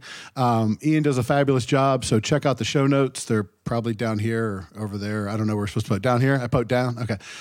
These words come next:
So they're down here. You check out the show notes. Uh, you can find Troy and all of his content and then some vital links, uh, for the information that we've shared here today. Um, you know,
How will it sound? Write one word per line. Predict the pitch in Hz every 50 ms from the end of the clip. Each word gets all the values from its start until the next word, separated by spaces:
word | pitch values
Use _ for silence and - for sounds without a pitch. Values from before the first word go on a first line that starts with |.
| - -
So | - - 151 123
they're | 113 131 139
down | 127 156 156 156 147
here. | 147 160 151 151 160
You | 156 147
check | - 156 131
out | 139 135 -
the | 117
show | - 160 143 135
notes. | 135 135 135 135 131 - - - - - - - - - -
Uh, | 120 117 117
you | 117 120 113
can | 131
find | - 143 131 120 110
Troy | - 147 135 127 127 123
and | 120 120
all | 120 120
of | 117 107
his | 127 120 107
content | - 131 123 120 117 110 - 127 120 120 110
and | 110 117
then | 113 110
some | - 113 110 101
vital | 113 113 117 110 110 107
links, | 107 110 110 110 - - - - - -
uh, | 107 104 101 98 101
for | - - 113
the | 110
information | 107 107 110 104 104 107 107 - - 107
that | 92
we've | 95 107
shared | - - 104 101 98
here | - 107 95
today. | 101 95 101 117 123 120 117 117 - - - - - - - - - -
Um, | 113 113 113 110 104 101 98 -
you | - 139 117
know, | 98 90 92